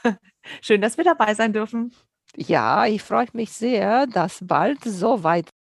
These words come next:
Speaker 2: ist. Ein Monat, ein
Speaker 1: Nee,
Speaker 2: bisschen?
Speaker 1: zwei. Gestern, gestern in zwei Monaten ist alles vorbei.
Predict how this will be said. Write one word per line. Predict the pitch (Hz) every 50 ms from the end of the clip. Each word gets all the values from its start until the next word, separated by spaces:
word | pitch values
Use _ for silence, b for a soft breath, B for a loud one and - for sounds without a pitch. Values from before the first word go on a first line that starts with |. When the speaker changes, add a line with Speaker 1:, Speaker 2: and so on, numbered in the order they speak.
| _ _ _ _
Speaker 2:
ist. | - 196 175 202 233 339 403 - - - - - - b b b b b b b b _ _ _ _ _ _ _
Ein | - 190 196 202
Monat, | 214 214 240 254 285 277 294 311 302 - - - _ _ _ _ _
ein | - 190 180
Speaker 1:
Nee, | 190 214
Speaker 2:
bisschen? | 220 220 226 320 330 339
Speaker 1:
zwei. | 359 269 247 180 143 135 135 - _ _ _ _ _ _ _ _ _ _ _ b b b b b b _ -
Gestern, | - 180 - 220 247 - - 269 254 240
gestern | 226 240 247 - - 262 240
in | - 233 226
zwei | - - 240 240
Monaten | 226 220 226 233 247 262 269 269 - 233
ist | 214 233
alles | 190 - 220 233 233 -
vorbei. | - 233 202 180 175 147 131 147